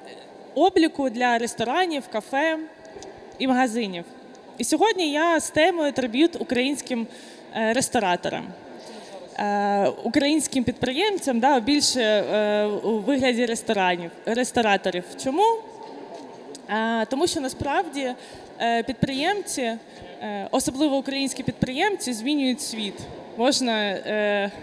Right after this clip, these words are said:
так голосно про це заявити. Е, дуже впливають на людей, е, дуже впливають на, е, міста. Е, ось, наприклад,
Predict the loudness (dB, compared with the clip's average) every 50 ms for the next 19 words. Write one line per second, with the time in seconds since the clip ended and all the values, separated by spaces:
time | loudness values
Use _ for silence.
0 | -16 -6 0 0 0 2 0 0 0 0 2 4 6 6 6 6 4 4 0 0
1 | 2 4 4 6 4 4 2 -4 -4 -4 -2 0 2 2 2 2 2 2 0 0
2 | 0 -2 -4 -4 -6 -10 -14 -14 -14 -16 -16 -10 -4 -2 0 2 2 4 6 6
3 | 6 6 6 2 2 0 0 2 2 2 4 4 4 2 0 0 -2 -2 0 2
4 | 2 4 4 4 4 2 2 2 4 4 4 4 4 2 0 -2 -8 -12 -16 -16
5 | -16 -12 -6 -4 -2 0 2 2 4 6 4 4 4 0 -2 -2 -4 -2 0 0
6 | 2 2 4 4 2 2 0 -2 -4 -2 -2 0 0 0 0 0 0 0 -2 -4
7 | -8 -14 -16 -14 -8 -6 -4 -2 -2 -2 0 0 0 0 0 0 0 0 0 0
8 | 0 0 -4 -8 -10 -2 2 4 4 6 6 4 2 0 -4 -10 -14 -14 -12 -10
9 | -6 -4 -4 -4 -4 -6 -8 -2 4 4 4 4 4 0 -2 0 0 2 2 2
10 | 2 2 0 0 2 2 2 2